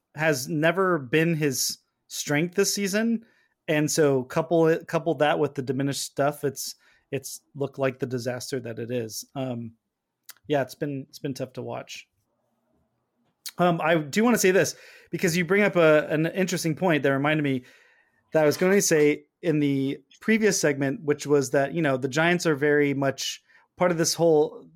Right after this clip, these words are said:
the analytics wave whatever wave we're in, the third wave, <laughs> I don't know, where it's like, you know, you got the, that Sixers joke, long-running Sixers joke, the process. Focus on the process, you know, and then that gets,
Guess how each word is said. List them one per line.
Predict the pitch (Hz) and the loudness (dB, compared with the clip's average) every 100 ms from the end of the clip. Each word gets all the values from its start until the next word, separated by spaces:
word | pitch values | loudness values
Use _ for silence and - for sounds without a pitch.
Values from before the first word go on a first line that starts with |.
| 151 | -10
the | 170 | -8
analytics | 170 165 160 143 - | -2 0 2 0 -2
wave | 151 202 160 135 135 - - _ _ _ | -2 2 4 2 0 -6 -20 _ _ _
whatever | 165 190 190 | 0 2 4
wave | 170 175 151 | 4 4 4
we're | 156 | 2
in, | 143 127 | 2 0
the | 127 | -2
third | 127 151 143 | 0 2 2
wave, | 143 151 151 | 2 2 2
<laughs> | |
I | 127 | -6
don't | 135 143 | -8 -8
know, | 139 - - 175 165 - | -8 -10 -18 -14 -12 -2
where | 180 135 | 0 0
it's | 196 - | -2 -2
like, | 175 160 - - - | -2 -2 -4 -20 -6
you | 202 | 2
know, | 185 | 4
you | 180 | 4
got | 202 208 | 2 4
the, | 185 170 175 | 4 2 2
that | 156 147 - | 2 0 -2
Sixers | - - 294 - 175 147 - - - | -6 0 0 2 2 2 -2 -10 -16
joke, | 123 143 135 131 - 143 | -2 2 2 0 -6 -2
long-running | 160 165 165 156 | 0 2 2 2
Sixers | 143 208 - 143 120 | 0 -4 -4 -6 -4
joke, | 123 117 - | -4 -4 -8
the | |
process. | 120 - 139 - 120 110 - - _ _ _ _ _ | -10 -2 -2 -2 -8 -10 -10 -12 _ _ _ _ _
Focus | 175 180 - | -4 -2 -2
on | 180 | -2
the | 170 | -4
process, | - 147 143 - 110 107 - - _ _ _ - | -2 -2 -2 -4 -8 -8 -10 -12 _ _ _ -8
you | 143 | -4
know, | 123 | -2
and | 123 139 | -2 -4
then | 143 | -2
that | 139 | -2
gets, | 151 139 | -2 -4